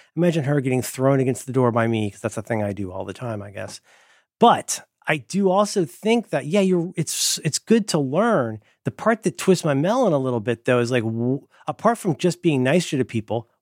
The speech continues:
which I already am, what am I to glean about how I would have gotten out of my punishment if it was <laughs> based on some Kafkaesque idea of what, you know,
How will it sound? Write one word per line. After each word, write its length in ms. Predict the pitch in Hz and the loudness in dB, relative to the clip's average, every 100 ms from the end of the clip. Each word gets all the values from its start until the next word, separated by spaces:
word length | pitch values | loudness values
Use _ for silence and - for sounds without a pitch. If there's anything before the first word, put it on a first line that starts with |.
| - | -16
which 220 | 113 - | -10 -8
I 120 | 120 | -8
already 560 | - 117 120 120 107 - | -4 -4 -2 -4 -6 -4
am, 400 | 151 131 101 110 _ _ _ _ _ | -2 -2 -4 -8 _ _ _ _ _
what 340 | 123 135 165 208 | -10 -4 0 2
am 100 | 196 | 2
I 80 | 180 | 0
to 80 | 143 | 0
glean 340 | 156 185 175 | 0 2 2
about 240 | 123 123 | 0 -2
how 120 | 117 131 | 2 2
I 80 | |
would 160 | 127 131 | 2 0
have 160 | 104 90 | -2 0
gotten 360 | 131 131 120 | 2 2 0
out 200 | 120 147 | 0 2
of 120 | 107 | 2
my 160 | 117 107 | 0 -2
punishment 720 | 107 143 147 107 107 101 - _ _ _ | -2 -4 -2 -4 -6 -8 -10 _ _ _
if 200 | 135 - | -2 0
it 100 | 147 | 0
was 380 | 135 127 - - - - _ | 2 0 -2 -8 -16 -20 _
<laughs> 300 | - - - | -20 -20 -4
based 380 | 175 185 - 175 | 0 0 0 -2
on 240 | 147 135 | 0 0
some 200 | - 147 | 0 -2
Kafkaesque 760 | - 147 143 - 135 147 143 131 | 0 -2 0 -2 0 0 0 0
idea 400 | 120 117 131 107 | 2 2 2 2
of 260 | 110 113 | 2 -2
what, 220 | 107 123 123 | 0 -2 0
you 100 | 127 | -2
know, 180 | 101 | -2